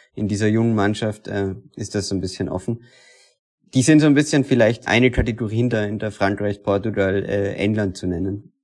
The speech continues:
Und irgendwo gehören ja dann auch die Österreicher dazu, ne?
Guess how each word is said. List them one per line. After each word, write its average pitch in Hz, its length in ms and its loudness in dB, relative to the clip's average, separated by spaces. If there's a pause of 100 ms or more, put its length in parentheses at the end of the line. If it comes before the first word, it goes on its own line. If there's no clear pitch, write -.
(140)
Und 87 440 -10 (260)
irgendwo 123 380 2
gehören 107 260 -2
ja 104 140 0
dann 98 80 -4
auch 95 140 -6
die 104 100 -8
Österreicher 101 420 -8
dazu, 87 380 -10 (240)
ne? - 180 -8